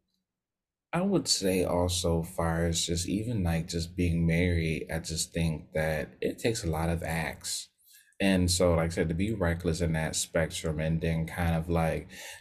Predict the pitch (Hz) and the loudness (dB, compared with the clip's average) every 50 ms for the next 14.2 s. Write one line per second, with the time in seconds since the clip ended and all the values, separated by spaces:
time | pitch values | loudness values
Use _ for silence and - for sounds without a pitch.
0 | - - 123 147 156 - 123 107 101 95 85 87 92 95 98 92 - - 92 90 | 0 2 2 2 4 4 4 4 4 4 2 2 2 2 0 -2 -2 -2 0 0
1 | 90 87 87 87 85 80 80 80 80 80 80 - 80 80 80 80 80 80 78 78 | 2 0 0 0 0 0 0 0 -2 -2 -2 -4 -2 -2 -2 0 -2 -2 -2 -2
2 | 78 73 78 85 87 - - - _ _ _ _ _ _ _ _ _ _ _ _ | -4 -6 -6 -8 -10 -14 -18 -20 _ _ _ _ _ _ _ _ _ _ _ _
3 | _ _ _ _ _ _ _ _ _ _ _ _ _ _ _ _ _ _ _ _ | _ _ _ _ _ _ _ _ _ _ _ _ _ _ _ _ _ _ _ _
4 | - - - - - - - - _ _ _ - 123 135 147 160 156 131 107 98 | -18 -16 -16 -18 -20 -20 -20 -20 _ _ _ 0 2 4 6 6 6 6 6 4
5 | 98 101 95 90 90 90 87 90 92 92 90 - 95 87 82 85 - - 95 90 | 4 4 4 2 2 2 4 4 2 2 0 0 0 0 0 0 0 2 2 2
6 | 87 87 87 82 80 82 - 82 - - 90 85 80 - 71 78 76 60 80 87 | 2 2 2 2 0 0 -2 -4 -4 -2 0 0 0 0 -2 -4 -4 -2 0 2
7 | 87 90 87 85 101 98 98 95 90 95 92 85 71 82 85 - - 104 98 92 | 2 2 2 2 2 2 0 0 0 0 0 2 2 2 0 0 -2 -2 -2 0
8 | - 95 87 82 87 90 87 - - 92 87 82 80 95 95 92 87 - 80 85 | 0 0 0 0 0 -4 -6 -4 -2 0 0 2 2 0 0 0 0 0 -2 -2
9 | 85 85 - - - - - - - - _ _ _ - - _ _ _ _ _ | -2 -4 -8 -12 -14 -14 -14 -16 -16 -20 _ _ _ -20 -20 _ _ _ _ _
10 | - 135 135 151 165 - - 110 117 123 131 131 131 123 113 110 117 101 95 - | 0 2 4 4 4 2 0 -2 0 2 2 2 2 2 2 2 2 2 0 -4
11 | - - 110 117 139 147 135 117 104 98 101 107 110 107 95 90 85 85 85 85 | -4 -4 -2 0 2 2 2 4 4 4 4 4 2 2 2 2 2 2 2 2
12 | 85 85 85 87 95 95 98 98 92 - - 117 113 113 113 - 123 107 98 104 | 2 2 0 0 0 0 0 0 -2 -4 -4 -2 -2 0 0 -2 -4 -4 -4 -4
13 | 107 98 85 - - 80 87 87 92 107 104 - - 92 95 90 85 87 92 98 | -2 -2 -2 0 0 0 0 0 2 2 2 2 4 2 2 0 0 0 0 2
14 | 101 101 98 | 0 0 -2